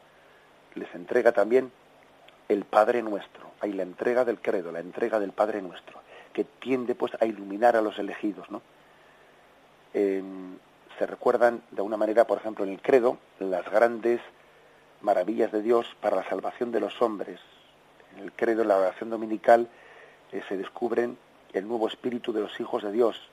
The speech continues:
gracias al cual llamamos a Dios Padre, ¿eh? Es como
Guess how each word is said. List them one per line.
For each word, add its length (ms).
gracias 380
al 120
cual 220
llamamos 380
a 40
Dios 300
Padre, 380
¿eh? 120
Es 100
como 380